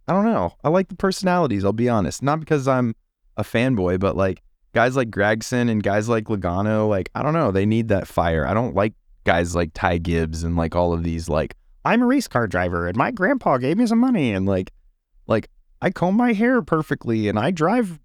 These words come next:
normal." Like, I don't know. I don't like that. I want some hot-headed guys in nascar. We got enough of that Formula One and Indy and stuff. Like, I want,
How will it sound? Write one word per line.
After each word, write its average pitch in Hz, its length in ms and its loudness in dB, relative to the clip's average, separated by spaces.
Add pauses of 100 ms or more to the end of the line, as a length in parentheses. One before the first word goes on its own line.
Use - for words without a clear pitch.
(160)
normal." 160 560 0
Like, 90 240 0
I - 80 -2
don't 127 140 2
know. 107 360 -2
I 220 40 -4
don't 226 80 0
like 226 180 0
that. - 320 -2
I - 40 -2
want 160 200 -2
some 131 140 -2
hot-headed 139 420 0
guys 117 300 0
in 101 100 -2
nascar. 95 540 0
We 101 80 -4
got 135 140 2
enough 120 240 -2
of 113 40 0
that 110 160 -2
Formula 113 300 0
One 92 300 0
and 82 140 -2
Indy 85 320 0
and - 140 -6
stuff. - 320 -6
Like, 90 180 -4
I - 60 -6
want, 107 320 -2